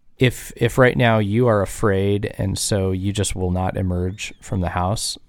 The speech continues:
maybe you need to emerge to go help your neighbor and run an errand, right? But on the flip side, maybe if you are kind of, like,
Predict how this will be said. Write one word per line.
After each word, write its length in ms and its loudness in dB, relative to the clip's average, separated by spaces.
maybe 260 0
you 160 2
need 400 0
to 220 -4
emerge 600 -6
to 120 -2
go 420 -2
help 280 -4
your 100 -4
neighbor 340 -4
and 120 -2
run 160 -2
an 100 -6
errand, 340 -8
right? 240 -2
But 400 8
on 140 6
the 60 2
flip 220 4
side, 420 2
maybe 320 6
if 140 2
you 120 6
are 120 6
kind 300 2
of, 200 0
like, 300 -2